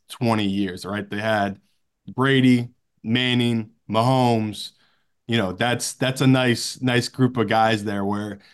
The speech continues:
the N F C has really been disappointment with our quarterbacks. I mean, Aaron Rodgers, incredible career, won Super Bowl. Uh, you know, we, we talk all the time about that team that the Saints had, right? Sean Payton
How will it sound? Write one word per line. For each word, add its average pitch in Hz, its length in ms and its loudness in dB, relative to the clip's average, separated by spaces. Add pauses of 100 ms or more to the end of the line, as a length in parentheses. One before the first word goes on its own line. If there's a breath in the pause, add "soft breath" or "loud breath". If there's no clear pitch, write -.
(340 soft breath)
the 120 200 0
N 170 160 2
F 165 140 2
C 139 280 4
has 113 100 2
really 135 340 4
been 135 640 0 (600)
disappointment 147 680 2
with 113 120 0
our 113 160 2
quarterbacks. 101 720 -2
I 107 40 -8
mean, 101 400 -2 (280)
Aaron 139 240 0
Rodgers, 135 540 2 (240)
incredible 139 460 0
career, 135 500 2
won 117 200 -2
Super 135 240 -4
Bowl. 98 340 -8 (220)
Uh, 95 400 -2 (160)
you 110 120 -4
know, 87 180 -8 (520)
we, 135 120 2
we 135 160 4
talk 147 280 2
all 147 80 2
the 131 60 2
time 139 300 4
about 113 440 2 (260)
that 120 320 -2 (400)
team 175 280 2
that 120 160 2
the 117 80 -4
Saints 135 340 0
had, 131 320 4
right? 117 200 0
Sean 135 260 2
Payton 127 560 0